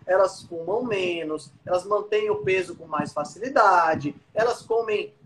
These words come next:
é, mais vegetais, elas, é, é, é,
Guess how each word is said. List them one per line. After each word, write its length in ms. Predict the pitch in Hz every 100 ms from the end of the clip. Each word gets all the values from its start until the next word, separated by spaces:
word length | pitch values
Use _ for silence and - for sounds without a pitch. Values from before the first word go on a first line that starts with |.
| _
é, 260 | - 180 180
mais 440 | 180 196 185 156
vegetais, 1160 | 180 175 170 - 220 220 202 180 170 165 160 _ -
elas, 460 | - 208 226 208 - _
é, 100 | 185
é, 100 | 190
é, 1040 | 185 185 185 180 175 175 170 170 160 156